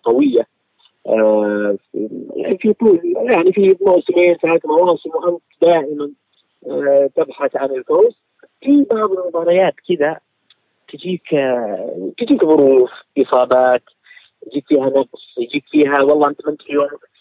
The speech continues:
لكن اللي يفوزك شخصيتك. شوف تفوز واحد صفر، اثنين واحد، شخصيتك. اليوفي أنا ما أقيس، أقيس هذا ال-، هذا ال-، ال-، الاقتباس أحطه على الموسم كامل.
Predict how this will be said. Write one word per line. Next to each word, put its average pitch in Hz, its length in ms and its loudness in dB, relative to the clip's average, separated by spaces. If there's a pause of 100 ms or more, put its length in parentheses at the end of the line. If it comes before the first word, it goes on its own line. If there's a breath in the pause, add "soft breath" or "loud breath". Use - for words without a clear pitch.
(160)
لكن 120 220 -12
اللي 117 200 -12
يفوزك 123 480 -2
شخصيتك. - 600 -12 (280)
شوف 190 200 -4
تفوز 127 300 -2
واحد 113 240 -2
صفر، 104 280 -4
اثنين 110 280 -4
واحد، 113 380 -2
شخصيتك. - 400 -6 (380 loud breath)
اليوفي 262 560 2
أنا 196 280 0 (200)
ما 247 220 0
أقيس، 214 420 -4
أقيس 208 360 -4
هذا 202 260 2
ال-، 180 160 -6
هذا 175 260 -2
ال-، 160 260 -14
ال-، 147 160 -6
الاقتباس 160 840 -2 (640)
أحطه - 340 -2
على 151 160 0
الموسم 147 480 -6
كامل. 101 300 -6